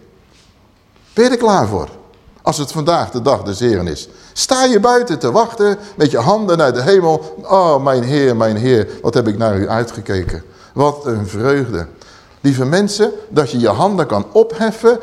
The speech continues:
en schaamteloos voor zijn aangezicht kan staan. Ik zal niet vragen wie het doet. Maar als we beseffen wie we zijn, gekocht en betaald door het bloed van Yeshua, tot we ons leven hebben afgelegd in dat watergraf,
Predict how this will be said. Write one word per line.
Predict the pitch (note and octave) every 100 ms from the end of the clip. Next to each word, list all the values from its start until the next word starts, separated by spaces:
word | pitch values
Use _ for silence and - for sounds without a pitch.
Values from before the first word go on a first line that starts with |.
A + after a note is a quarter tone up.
| - -
en | C#3+ A2+
schaamteloos | - - A#3+ C#4 C#4 C4+ A#3+ B3+ C4
voor | - A3+
zijn | G#3+
aangezicht | G3+ D3+ A2+ A2 F2
kan | F2+
staan. | E2+ F2+ C#2 - - _ _ _ _ _ -
Ik | C3
zal | C3+ F#3+
niet | G3
vragen | F#3+ F#3 E3+
wie | E3
het | D#3+
doet. | F3+ C#3+ - - - _ _ - - -
Maar | B2+
als | F3 F3
we | D#3+
beseffen | C#3 C3 - B3+ A#3+ F3+
wie | D3+ D#3
we | B2
zijn, | A#2 G3+ D3 F2 D2+ - - - -
gekocht | - - - A3+ A3 -
en | D3
betaald | B2+ E3 D3+ C3
door | A2
het | F#2+ F#2
bloed | G3+ -
van | A3+
Yeshua, | G#3+ G3 G3+ E2+ G2+ C#3+ - - - - - -
tot | E3+ E3
we |
ons | E3 C#3
leven | G3+ A#3 F3+
hebben | E3+ C#3 -
afgelegd | A#3 B3 - G#3+ G#3 F#3+ F3+
in | E3+
dat | C3 G#2+
watergraf, | D#3 A#3 B3 G#3 - A3+ A#3+ - -